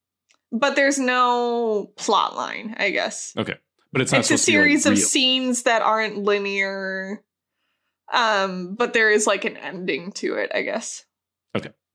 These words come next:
Speaker 2: I'm just saying it's,
Speaker 1: Yeah.
Speaker 2: like, shot like a movie, right? It's not supposed to be, like,
Speaker 1: Yes.
Speaker 2: Okay.
Speaker 1: And, like, super, super cool cinematography and sets and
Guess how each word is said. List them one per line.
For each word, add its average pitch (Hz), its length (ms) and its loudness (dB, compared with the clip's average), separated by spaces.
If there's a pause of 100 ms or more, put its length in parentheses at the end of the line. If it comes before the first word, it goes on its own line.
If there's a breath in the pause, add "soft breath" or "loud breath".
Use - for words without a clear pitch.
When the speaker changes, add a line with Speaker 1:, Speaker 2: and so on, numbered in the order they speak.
(200)
Speaker 2:
I'm 156 80 2
just 143 120 4
saying 139 120 2
it's, 110 120 0
Speaker 1:
Yeah. 123 40 0
Speaker 2:
like, 101 80 -4
shot 113 240 0
like 95 160 -2
a 92 40 -8
movie, 92 320 0
right? 95 180 -4
It's - 140 -6
not 92 120 -4
supposed 95 240 -8
to - 60 -
be, 92 60 -4
like, 90 160 0
Speaker 1:
Yes. - 540 -2
Speaker 2:
Okay. 101 140 -6 (800)
Speaker 1:
And, 320 120 2
like, 294 180 4
super, 302 540 4
super 226 300 0
cool 185 1000 2
cinematography 185 1080 0
and 175 600 -2
sets - 520 0
and 175 880 -6